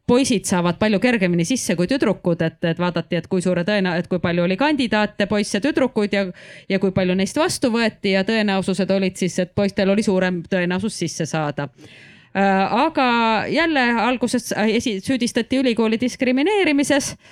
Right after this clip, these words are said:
aga siis, kui hakati vaatama detailsemat pilti, et milliseid erialasid seal valiti, siis tuli välja, et poisid valisid, äh, mõnda sellist eriala, seal oli see, ma ei mäleta, kas inseneeriaga seotud või arvutiteadus,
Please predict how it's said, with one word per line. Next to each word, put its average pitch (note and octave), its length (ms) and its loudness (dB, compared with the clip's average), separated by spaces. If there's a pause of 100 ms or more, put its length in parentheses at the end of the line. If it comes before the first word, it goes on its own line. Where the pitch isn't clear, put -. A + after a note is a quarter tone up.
(240)
aga A#3 260 2
siis, B3+ 200 -2
kui B3 80 2
hakati A#3+ 360 -2
vaatama A3 480 0
detailsemat A3+ 800 0
pilti, D4+ 460 -2
et G3+ 240 0
milliseid G#3 480 0
erialasid A#3+ 720 2
seal A3 320 0
valiti, A3+ 540 -2 (360)
siis - 220 -4
tuli G#3 240 2
välja, A#3 240 0
et G3+ 120 -4
poisid A3+ 360 0
valisid, G#3+ 560 -2
äh, A#2+ 560 -4
mõnda G#3+ 400 0
sellist A#3+ 340 -2
eriala, A#3 560 2
seal F#3+ 220 0
oli G#3 240 0
see, F#3 160 0
ma F#3+ 160 0
ei G3+ 80 2
mäleta, F#3 300 -2
kas F3 120 -4
inseneeriaga G3+ 720 0
seotud G3 480 -2
või F3 220 0 (400)
arvutiteadus, G#3 680 0